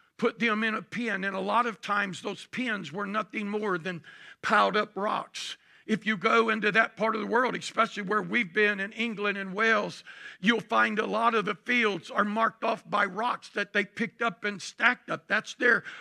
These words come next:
what we would put barbed wire and everything. They used rocks. But this is what the shepherd would do when he said, "I'm the door."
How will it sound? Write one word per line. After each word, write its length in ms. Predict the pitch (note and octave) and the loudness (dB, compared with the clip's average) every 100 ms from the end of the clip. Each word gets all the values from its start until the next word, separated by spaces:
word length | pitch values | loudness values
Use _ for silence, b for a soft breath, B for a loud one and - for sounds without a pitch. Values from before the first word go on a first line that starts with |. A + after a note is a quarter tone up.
| - | 0
what 180 | G#3+ A3 | 0 2
we 140 | A#3+ | 2
would 240 | A3+ A3+ - | 2 0 2
put 260 | A#3 A3+ | 2 4
barbed 300 | G3 A#3+ G3 | 2 2 2
wire 340 | G#3 G3 G3+ G3 | 0 2 2 2
and 100 | G3+ | 0
everything. 460 | G3+ A3 - A#3 A3+ | 0 0 0 2 2
They 120 | A#3 | 2
used 340 | A3+ A#3 - | 2 -2 -2
rocks. 520 | A#3 C4+ A#3+ - - b b b | 0 0 0 -6 -16 b b b
But 180 | B3 - | 0 2
this 220 | B3+ - | 0 -2
is 160 | - - | -4 0
what 220 | A#3+ - | 0 0
the 100 | A3+ | -2
shepherd 580 | - B3 A#3 A#3 G#3 G3+ | 0 0 0 0 -4 -2
would 160 | B3 | -4
do 200 | G#3+ C#4 | -2 -4
when 180 | F3 A#3 | -4 -4
he 80 | A#3 | -4
said, 260 | - A3+ G#3+ | 2 4 4
"I'm 220 | A3+ A3+ | 2 2
the 140 | A3 | -2
door." 500 | G3+ A#3 G3+ E3 - | 2 2 0 -6 -18